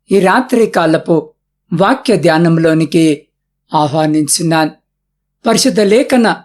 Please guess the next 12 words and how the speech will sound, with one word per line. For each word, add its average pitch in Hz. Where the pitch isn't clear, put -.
భాగమును 196
మనము 156
చదివినట్లయితే, 165
దేవుని 226
ప్రేమించు 175
వారికి, 175
అనగా 165
ఆయన 226
సంకల్పము 262
చొప్పున 190
పిలువబడిన 214
వారికి 175